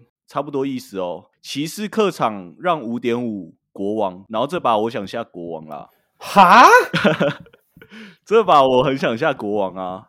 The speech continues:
Speaker 1: 国王就是，你懂吗？我对国王就是有一股那种默默支持他们，而且他们内容确实都打不错。我，就像我刚才讲的，国王很，很喜欢输一球这样，然后我是蛮看好国王可以摇盘的。
Speaker 2: 哦。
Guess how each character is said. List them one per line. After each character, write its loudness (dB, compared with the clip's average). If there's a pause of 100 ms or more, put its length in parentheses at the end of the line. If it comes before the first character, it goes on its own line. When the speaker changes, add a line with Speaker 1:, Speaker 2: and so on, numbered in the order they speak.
(140)
Speaker 1:
国 2
王 4
就 -2
是， -6
你 -16
懂 -2
吗？ -4 (200)
我 -8
对 2
国 2
王 2
就 -6
是 -10
有 -4
一 -6
股 -14
那 -10
种 -10 (280)
默 -8
默 -6
支 -16
持 -18
他 -12
们， -14
而 -6
且 -6 (160)
他 -6
们 -6
内 -4
容 -4
确 -12
实 -18
都 -10
打 -8
不 -18
错。 -18 (220)
我， -10
就 -10
像 -2
我 -4
刚 -2
才 -4
讲 -12
的， -20
国 -8
王 -4
很， -8
很 -10
喜 -14
欢 -10
输 -18
一 -16
球 -20
这 -20
样， -18 (200)
然 -10
后 -4
我 -6
是 -10
蛮 -8
看 -12
好 -10
国 -16
王 -16
可 -20
以 -18
摇 -16
盘 -20
的。 -20
Speaker 2:
哦。 -12